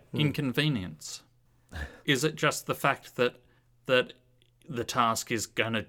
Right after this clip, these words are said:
Speaker 2: involve many months? I mean, Jonah embarks on, you know, an international move. Like, you've done an international move. I've almost done an international move. Um, you know, that seems to me pretty inconvenient on its own.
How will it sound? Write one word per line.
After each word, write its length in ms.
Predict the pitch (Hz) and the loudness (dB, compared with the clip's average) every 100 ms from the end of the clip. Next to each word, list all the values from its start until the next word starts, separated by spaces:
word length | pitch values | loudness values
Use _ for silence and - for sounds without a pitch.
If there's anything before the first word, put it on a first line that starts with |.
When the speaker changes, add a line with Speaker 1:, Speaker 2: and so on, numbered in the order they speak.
| - | 0
Speaker 2:
involve 480 | 127 107 113 110 | 2 2 2 2
many 220 | 110 110 110 | -2 -2 0
months? 580 | 117 110 - - - - _ _ _ - | 0 0 -4 -10 -10 -16 _ _ _ -2
I 100 | 127 | 2
mean, 100 | 123 | 4
Jonah 380 | 110 160 131 - | 4 6 4 0
embarks 480 | - 120 123 139 - | -2 4 4 4 0
on, 380 | 117 110 - - - - | -2 -2 -6 -14 -12 -4
you 80 | 120 | -2
know, 140 | 101 - _ - | -2 -6 _ -4
an 120 | 123 | -2
international 560 | 127 - 117 110 120 | -2 -2 -2 -2 -2
move. 420 | 104 120 117 90 - | -2 0 0 -2 -2
Like, 200 | 113 - | -2 -2
you've 120 | 131 | -2
done 180 | 131 127 | 0 0
an 100 | 110 | 0
international 580 | 101 92 104 95 - 104 | -2 -4 -10 -12 -12 -10
move. 220 | 110 - | -10 -6
I've 180 | - 120 | -2 0
almost 380 | 117 127 101 - | 2 2 0 -2
done 120 | 104 | -6
an 120 | 95 | -6
international 540 | 95 92 - 95 - 78 | -8 -8 -10 -12 -12 -12
move. 300 | 78 - - _ _ _ _ - | -12 -12 -14 _ _ _ _ -10
Um, 440 | 107 95 92 92 - _ _ _ _ | -6 -4 -6 -10 -16 _ _ _ _
you 80 | 117 | -2
know, 180 | 113 110 - _ _ _ _ - | 0 -2 -6 _ _ _ _ 0
that 200 | 139 151 | 2 4
seems 280 | - 151 127 | 2 2 0
to 100 | - | 0
me 580 | 123 131 92 92 - - _ _ _ _ | 2 2 0 -4 -12 -18 _ _ _ _
pretty 220 | - 123 | -2 0
inconvenient 600 | 117 107 117 117 117 113 | 0 -2 0 2 2 2
on 140 | 117 113 | 0 -4
its 100 | - | 0
own. 440 | 127 139 101 87 | 2 2 0 -8